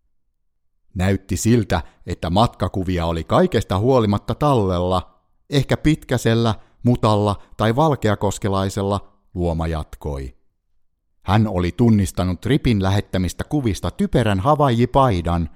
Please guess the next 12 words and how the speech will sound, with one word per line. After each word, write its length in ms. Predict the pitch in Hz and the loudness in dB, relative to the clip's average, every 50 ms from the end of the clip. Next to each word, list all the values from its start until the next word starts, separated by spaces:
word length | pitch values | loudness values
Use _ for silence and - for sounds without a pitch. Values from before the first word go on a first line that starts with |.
| _ _ - | _ _ 0
jonka 280 | 107 104 98 95 113 | 2 2 2 0 -2
oli 280 | 107 117 123 110 101 107 113 | 0 0 2 2 2 0 0
ostanut 560 | 131 127 117 - - 101 90 90 85 - _ | 0 -2 -2 -2 -2 -4 -4 -4 -4 -6 _
taimaalaiselta 840 | - 185 170 160 127 110 95 92 90 87 87 - 87 85 - 92 | 0 0 2 2 2 0 0 0 -2 -2 -2 -4 -4 -4 -4 -6
katukauppiaalta. 1200 | - - 185 185 - 147 - - 120 110 92 - - _ 87 78 76 73 71 69 67 - - 69 62 - - _ _ _ _ _ _ _ _ _ _ _ _ _ _ _ _ _ 98 | -2 -2 -2 -2 -2 -4 -2 2 2 2 2 0 -4 _ -8 -8 -6 -8 -8 -10 -12 -10 -10 -10 -10 -12 -16 _ _ _ _ _ _ _ _ _ _ _ _ _ _ _ _ _ -2
Vihertävän 640 | 120 160 170 175 160 113 110 - 104 95 92 90 92 | 0 2 2 2 2 0 0 -2 -2 -2 -2 -2 0
kukertava 640 | - 135 135 - - 101 92 - - 95 92 92 87 | 0 0 0 0 0 0 0 0 0 0 0 0 2
vaatekappale 920 | 98 120 151 156 - - 101 - _ 120 120 123 - _ - 95 87 90 101 | 2 2 2 2 2 -2 -4 -4 _ -2 -2 -2 -4 _ -4 -4 -2 -2 -4
oli 260 | 101 104 90 90 90 | -4 -4 -4 -2 0
jäänyt 340 | 98 107 113 101 90 85 - | 2 2 2 2 2 -2 -2
sille 360 | - 131 143 160 143 101 85 | -2 0 0 0 0 -2 -4
tielleen, 720 | - - - 120 120 107 90 80 76 78 76 76 78 78 | -6 -2 2 2 4 4 2 0 -4 -6 -6 -6 -8 -10